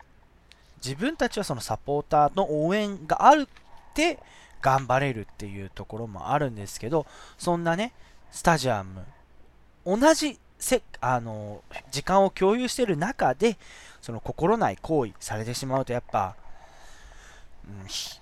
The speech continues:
迷惑ではないんですけど、やっぱ悲しいですよね。で、まあ、今回のその横断幕問題も、その浦和の牧野選手がTwitterで、は-、あの、早く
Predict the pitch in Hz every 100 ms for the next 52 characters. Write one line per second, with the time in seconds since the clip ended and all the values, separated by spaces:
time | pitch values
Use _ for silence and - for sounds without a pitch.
0 | - 123 254 262 139 113 110 104 107 98
1 | - 104 - - 110 147 - 208 160 -
2 | 101 101 120 139 _ _ _ _ - _
3 | - - - 139 156 147 139 - 349 294
4 | 127 104 120 107 117 143 165 170 165 170
5 | 165 120 98 117 113 95 - 107 101 101
6 | 123 185 214 185 151 208 247 151 135 104
7 | - 98 - - - - - 139 180 -
8 | 156 - 175 151 131 127 - - - -
9 | - - - 127 123 117 110 107 - 170
10 | 190 117